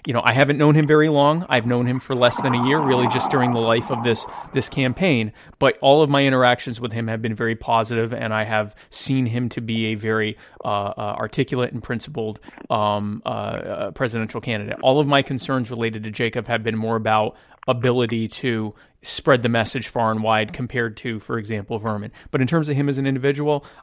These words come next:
I, I, I, like I said, all of my personal interactions with him and seeing him firsthand,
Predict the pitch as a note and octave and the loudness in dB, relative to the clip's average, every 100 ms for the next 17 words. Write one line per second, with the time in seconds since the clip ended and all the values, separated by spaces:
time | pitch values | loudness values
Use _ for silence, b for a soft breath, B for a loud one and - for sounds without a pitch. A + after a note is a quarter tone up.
0 | - A#2 A#2 A2 A2+ G#2+ A2+ A2 - - | -2 2 2 2 0 0 0 -2 -4 -2
1 | C3 C3+ A#2+ - _ - C3 D#3+ D3 C#3+ | 0 2 -2 -4 _ 4 6 6 4 2
2 | C#3+ D#3 D3+ D#3+ C#3+ C3+ C3+ C#3 C#3+ C3 | 2 0 -2 -2 -2 0 0 -2 -6 -4
3 | C#3+ C#3 C#3 B2 A#2 C3+ B2+ B2 A#2+ B2+ | -4 -2 -2 -4 -4 -2 -2 -2 -4 -4
4 | - B2+ B2+ | -2 -2 -4